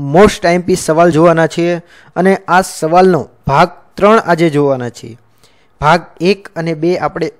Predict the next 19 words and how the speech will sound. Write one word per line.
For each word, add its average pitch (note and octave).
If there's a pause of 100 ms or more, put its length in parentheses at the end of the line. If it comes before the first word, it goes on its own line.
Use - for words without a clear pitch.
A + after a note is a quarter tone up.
અપલોડ D#3
કરી D3+
ચૂક્યા E3
છીએ. D#3+ (420)
એ D3+
તમે D#3
ના D3
જોયા D#3
હોય D#3
તો -
તમે D3+
પ્લેલિસ્ટમાં C#3+
જઈને B2+
એ B2+
પણ B2+
તમે C#3 (460)
જોઈ D#3
શકો A#2+
છો. -